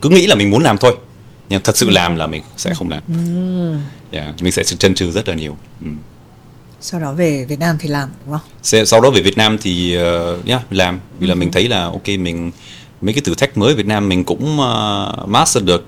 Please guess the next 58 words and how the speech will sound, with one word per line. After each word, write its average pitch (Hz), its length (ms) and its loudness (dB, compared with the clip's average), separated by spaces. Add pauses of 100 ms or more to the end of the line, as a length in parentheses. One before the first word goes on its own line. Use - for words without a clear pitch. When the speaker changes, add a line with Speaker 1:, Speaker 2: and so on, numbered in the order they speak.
(120)
Speaker 2:
Ừ 208 60 -4 (180)
hử. 165 80 -6 (160)
Speaker 1:
Tại - 120 -6
sao 202 180 0
mình 196 120 -2
không 101 140 -6
thử 76 200 -6
một 80 120 -8
cái 101 120 -8
quán? 92 220 -2 (280)
Speaker 2:
Ừ 202 60 -10
hử. 170 140 -8
Speaker 1:
Cộng 233 120 -2
thêm 123 140 4
Việt 110 140 2
Nam 117 220 2
là 95 200 2
nếu 98 120 -2
mà 117 200 0
mình 87 360 -2
mở 80 120 2
một 80 160 -6
cái 120 140 -4
kinh 113 160 -2
doanh 107 260 2
bé 107 100 2
bé 127 360 0
nào 95 180 -2
đó 98 200 -2
thì 95 100 -4
nó 95 60 -2
đơn 110 180 0
giản 85 200 -4
hơn 104 260 -4
rất 127 160 -6
là 78 100 -10
nhiều 76 280 -8 (120)
Speaker 2:
Ừ 202 60 -4
hử. 160 240 -6
Speaker 1:
so 92 140 -4
với 95 100 -4
cả - 100 -10
nước - 160 -12
ngoài, 82 240 -12
yeah. 82 120 -12 (800)
Speaker 2:
Thì 175 100 -4
cái 165 120 0
lúc 214 160 4
mà 226 80 2
khó - 180 -4
nhất 226 240 2
khi 220 140 -2
mới 160 160 0
về 185 100 0
Việt 151 120 -4
Nam 147 160 -2
là 139 80 -4
gì? 127 120 -12